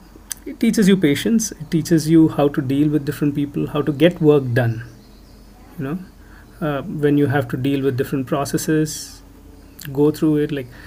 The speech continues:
filling out a form, you might have a hundred steps to get something done, which may be much simpler in a different institution. And of course, uh, as part of that,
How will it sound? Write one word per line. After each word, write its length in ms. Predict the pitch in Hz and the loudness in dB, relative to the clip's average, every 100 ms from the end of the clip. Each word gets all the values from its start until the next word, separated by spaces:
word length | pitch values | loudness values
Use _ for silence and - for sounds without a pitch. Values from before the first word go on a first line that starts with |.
| - | -20
filling 240 | - 147 156 | 0 4 6
out 160 | 151 | 4
a 40 | 151 | 2
form, 300 | 160 156 156 | 0 4 4
you 80 | |
might 160 | 147 151 | 4 2
have 160 | 131 156 | 2 2
a 60 | |
hundred 300 | 135 147 156 | 4 2 2
steps 320 | - 160 160 | 0 -2 -2
to 100 | - | -2
get 180 | 147 147 | 0 0
something 380 | - 151 151 143 | 2 0 2 0
done, 160 | 147 151 | 2 0
which 180 | 143 | 0
may 100 | 156 | -2
be 120 | 143 147 | -2 -2
much 200 | 139 120 | -4 -4
simpler 380 | 147 143 156 139 | -4 -2 0 0
in 100 | 135 | -4
a 100 | 131 | -6
different 360 | 131 123 143 | -8 -6 -4
institution. 640 | 131 123 - 165 - 185 - - - - - - - - - - - - - - - | -4 -6 -12 -14 -12 -12 -12 -18 -20 -20 -20 -20 -20 -20 -20 -20 -20 -20 -20 -12 2
And 180 | 180 | 4
of 200 | 214 202 | 4 2
course, 420 | - 196 269 - - - - | 2 2 2 -2 -8 -18 -4
uh, 380 | 220 170 160 156 - - - - - | 2 6 6 4 -2 -20 -20 -20 -2
as 200 | - 151 | 0 0
part 400 | - - 156 190 | 0 2 2 4
of 160 | 226 175 | 0 2
that, 280 | 165 196 | 0 0